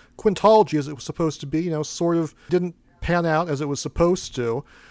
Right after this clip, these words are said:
but, uh, it did have some really great games in it. Stranger's Wrath was pretty excellent,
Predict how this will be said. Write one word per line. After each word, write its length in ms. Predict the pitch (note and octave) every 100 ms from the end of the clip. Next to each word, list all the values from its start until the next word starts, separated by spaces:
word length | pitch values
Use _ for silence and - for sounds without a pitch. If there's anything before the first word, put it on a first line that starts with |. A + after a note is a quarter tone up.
| - -
but, 480 | C#3 E3+ E3 - - E3
uh, 140 | E3
it 100 | E3
did 120 | B3+
have 100 | A#3+
some 200 | - E3+
really 220 | D#3 F#3 F3+
great 440 | C3 D#3+ E3 D#3
games 340 | D3+ E3 D#3+
in 120 | E3 F3
it. 200 | G3+ -
Stranger's 500 | - F3+ F3+ D#3+ D#3
Wrath 360 | D#3+ E3+ -
was 200 | C#3+ C3
pretty 440 | - - A3 G#3 E3+
excellent, 580 | F#3 - G3+ G3+ A3